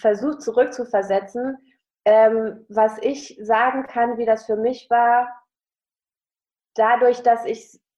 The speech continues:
emotional so viel losgelassen habe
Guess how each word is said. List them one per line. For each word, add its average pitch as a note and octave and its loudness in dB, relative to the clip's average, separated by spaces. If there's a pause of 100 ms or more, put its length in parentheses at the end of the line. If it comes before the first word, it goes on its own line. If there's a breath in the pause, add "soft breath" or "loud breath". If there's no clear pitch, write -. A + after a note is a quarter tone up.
(440)
emotional A#3 -2
so C4+ -4
viel C4 -8
losgelassen G3+ -2
habe F3+ -2